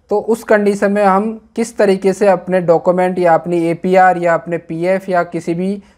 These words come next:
ऑफिस ऑर्डर पे साइन करेंगे। तो यहाँ पे देखिए सिर्फ दो डॉक-, अ, यहाँ पे देखिए सिर्फ दो टोकन दिखाई दे रहे हैं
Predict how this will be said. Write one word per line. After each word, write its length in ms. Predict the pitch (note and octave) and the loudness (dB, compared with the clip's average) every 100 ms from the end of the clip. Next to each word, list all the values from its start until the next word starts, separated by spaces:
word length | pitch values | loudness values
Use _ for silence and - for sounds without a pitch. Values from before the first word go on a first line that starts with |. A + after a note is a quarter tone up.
| _ | _
ऑफिस 340 | D#3 F3 G3 G3 | 0 2 2 2
ऑर्डर 240 | E3+ E3+ | 2 2
पे 160 | E3+ F#3 | -2 -4
साइन 480 | F#3 D3+ F3 A3 - _ | -2 -2 -2 -6 -12 _
करेंगे। 440 | E3+ D#3+ C#3+ A#2+ G#2 _ _ _ - | 0 0 0 -6 -12 _ _ _ -4
तो 60 | |
यहाँ 180 | F3+ G3 | 0 2
पे 100 | A3 | 2
देखिए 340 | G#3 G3+ A3+ | 2 2 0
सिर्फ 200 | A3 G#3 | -2 -2
दो 280 | G#3 F3+ G#3 | -2 2 2
डॉक-, 300 | G#3 G3 G3 | 2 0 -2
अ, 220 | E3 D#3+ D#3 - - | -2 0 -2 -8 -8
यहाँ 160 | D#3 F3+ | -4 -2
पे 100 | G3+ | 0
देखिए 280 | G3+ G3+ | 0 0
सिर्फ 220 | G#3 G#3+ G#3 | -4 -4 -4
दो 300 | D#3+ F#3+ G#3+ | 2 2 4
टोकन 380 | G#3 F#3+ G#3+ | 2 0 2
दिखाई 280 | G3 F#3+ G3 | 0 2 2
दे 140 | G3 F#3+ | 2 0
रहे 120 | F#3 | -2
हैं 240 | G3+ G3 | -6 -12